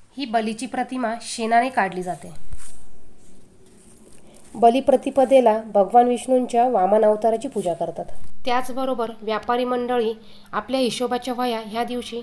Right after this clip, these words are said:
नव्याने तयार करतात. तर दिवाळीतील लक्ष्मीपूजन नंतर येणारा हा दिवस म्हणजे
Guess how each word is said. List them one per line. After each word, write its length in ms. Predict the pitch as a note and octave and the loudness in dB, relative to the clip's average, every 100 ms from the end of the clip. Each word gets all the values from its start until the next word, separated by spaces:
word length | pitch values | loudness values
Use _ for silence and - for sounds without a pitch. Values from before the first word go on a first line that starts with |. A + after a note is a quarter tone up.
| A#3+ | -6
नव्याने 420 | G#3+ A3 A3+ A#3+ B3 | -2 0 0 -2 -2
तयार 180 | G3 F#3 | -4 -4
करतात. 360 | F3+ F3 - - - - - - - - - - - - C#4 | -6 -6 0 2 2 0 -2 -6 -8 -10 -14 -16 -20 -8 -2
तर 180 | C4+ A#3+ - - | 0 -2 -8 -12
दिवाळीतील 720 | G3+ A#3 B3+ B3+ B3+ C4+ B3 | -6 -2 2 0 0 -2 -2
लक्ष्मीपूजन 560 | G#3+ - B3 B3 B3 B3 | -4 -6 -6 -6 -4 -2
नंतर 400 | B3 A#3+ A#3 A3 - - | -2 -4 -6 -8 -10 -16
येणारा 400 | G3+ G#3+ B3 B3 | -10 -2 2 2
हा 180 | A#3+ B3 | 2 0
दिवस 380 | G#3 G#3+ A3+ A#3+ | -2 -4 -6 -6
म्हणजे 280 | A#3 G#3 | -6 -6